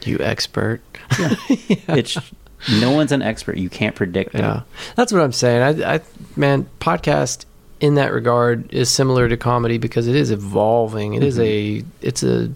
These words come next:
Speaker 1: format that is, it's, if it ever solidifies, I'd be surprised. It's
Speaker 2: Yeah.
Speaker 1: people talking in front of microphones.
Speaker 2: It's
Speaker 1: You can't outline that and say, "This is what this is."
Speaker 2: It's guerrilla radio.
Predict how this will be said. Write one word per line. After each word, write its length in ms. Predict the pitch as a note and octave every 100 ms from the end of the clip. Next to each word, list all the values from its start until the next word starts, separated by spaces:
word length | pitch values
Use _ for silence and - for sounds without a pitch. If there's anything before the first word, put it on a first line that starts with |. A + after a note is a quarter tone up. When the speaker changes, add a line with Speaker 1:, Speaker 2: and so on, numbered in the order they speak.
| -
Speaker 1:
format 500 | - C3+ B2 A2+ A2
that 180 | - A#2+
is, 200 | A#2 - - -
it's, 220 | B2 - - - - -
if 180 | - B2
it 60 |
ever 220 | B2 G3+
solidifies, 640 | E3 B2+ A#2+ A#2 - B2 A2
I'd 160 | A2
be 260 | A2 A2+ A2+ - -
surprised. 760 | - - - A#2 G#2+ F#2 - - -
It's 280 | A2+ -
Speaker 2:
Yeah. 140 | G#2 F2 - - - -
Speaker 1:
people 220 | A#2 A#2
talking 440 | A2+ A2+ A#2 B2
in 80 | A2+
front 160 | - A#2
of 60 |
microphones. 720 | A2 A2+ - - G#2+ G2+ A2 - -
Speaker 2:
It's 380 | C3 - - - -
Speaker 1:
You 120 | B2+
can't 320 | B2 C3 A#2 - - - - -
outline 440 | A#2 B2+ B2+ A2+
that 160 | A2 A2
and 140 | G#2
say, 160 | - A2+
"This 240 | A2+ -
is 120 | A#2+
what 180 | B2 A2
this 180 | A2+ -
is." 340 | B2 A#2 G#2+ -
Speaker 2:
It's 120 | -
guerrilla 320 | - A#2 A#2+ B2
radio. 380 | B2 A2+ A2